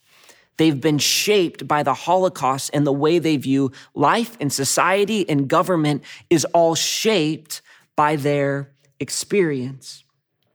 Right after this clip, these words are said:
It begins to make more sense. And, um, I think about us a-, a-, and how much we have been shaped by the circumstances and times we live in,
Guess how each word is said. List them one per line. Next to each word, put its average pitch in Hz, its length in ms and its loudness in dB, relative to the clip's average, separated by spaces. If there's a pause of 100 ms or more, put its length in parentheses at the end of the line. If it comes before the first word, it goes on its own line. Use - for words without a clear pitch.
(200)
It 170 120 -2
begins 160 400 0
to 160 80 -4
make 143 260 0
more 139 200 -2
sense. - 760 -6 (540)
And, 151 240 2
um, 135 380 0 (920)
I 147 80 -2
think 165 200 0
about 147 220 2
us 160 580 -2
a-, 151 60 -2
a-, 147 280 0
and 143 80 0
how 151 160 0
much 151 280 0 (320)
we 147 280 0
have 160 140 2
been 139 200 0
shaped 139 480 -2
by 139 120 2
the 135 120 -4
circumstances 143 920 -2
and 143 140 0
times 131 480 -4
we 139 140 -4
live 147 260 -2
in, 110 220 -12